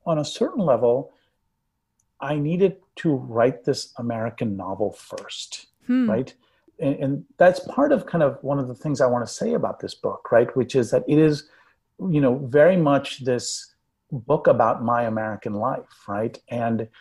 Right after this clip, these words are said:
Speaker 1: what I've realized about my American life is that India is a clear presence within it.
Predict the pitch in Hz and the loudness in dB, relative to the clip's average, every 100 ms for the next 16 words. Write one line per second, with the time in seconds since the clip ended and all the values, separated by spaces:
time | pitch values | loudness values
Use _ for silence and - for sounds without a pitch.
0 | _ _ 127 135 131 120 147 165 156 143 | _ _ 2 4 4 4 2 4 4 0
1 | 139 120 117 117 117 113 110 113 110 117 | -2 -4 -4 -4 -4 0 0 0 -2 -4
2 | 120 147 113 - _ 151 123 - 139 127 | 0 0 -2 -6 _ -2 -2 0 2 2
3 | - _ _ _ - 156 156 156 156 151 | -2 _ _ _ -4 0 4 6 4 2
4 | 139 135 127 - 139 143 135 - - - | 0 0 -2 -8 -4 -2 -2 -6 -18 -12
5 | - 143 135 135 - - 117 113 127 110 | 0 4 6 4 -4 -4 -2 0 -4 -4
6 | 120 110 117 123 104 - | -4 -2 0 -4 -6 -14